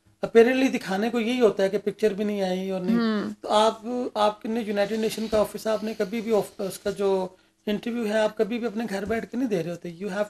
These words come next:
Speaker 1: to go to their office locally, let's say इस्लामाबाद में या पेशावर में। मैं ऐसे बहुत सारे लोगों को जानता हूँ,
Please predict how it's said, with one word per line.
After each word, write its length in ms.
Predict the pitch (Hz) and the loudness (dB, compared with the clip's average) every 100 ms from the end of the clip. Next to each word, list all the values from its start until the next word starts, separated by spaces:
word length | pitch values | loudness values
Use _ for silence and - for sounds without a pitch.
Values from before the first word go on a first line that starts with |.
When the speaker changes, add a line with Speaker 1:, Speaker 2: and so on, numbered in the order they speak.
| 233 | -4
Speaker 1:
to 160 | 226 208 _ _ _ _ - | -6 -8 _ _ _ _ 2
go 140 | 214 247 | 4 4
to 120 | 247 180 | 2 6
their 140 | 247 | 8
office 360 | 254 196 220 - - _ 190 | 8 6 0 -2 -8 _ 0
locally, 420 | 226 233 185 190 214 - - | 0 2 -2 -4 -10 -16 -6
let's 140 | 190 196 | -4 -2
say 80 | |
इस्लामाबाद 600 | 220 208 196 196 202 202 | -2 0 -2 2 4 4
में 260 | 190 185 190 | 0 -4 -4
या 100 | 214 | -6
पेशावर 420 | 214 196 185 185 | -6 -4 -4 -4
में। 180 | 190 196 | -6 -4
मैं 140 | 220 | -2
ऐसे 200 | 226 - | -2 -4
बहुत 180 | 196 262 | -6 -4
सारे 180 | 240 226 | -2 -4
लोगों 220 | 196 185 | -4 -6
को 120 | 190 | -6
जानता 340 | 175 170 160 | -6 -6 -8
हूँ, 100 | 180 | -12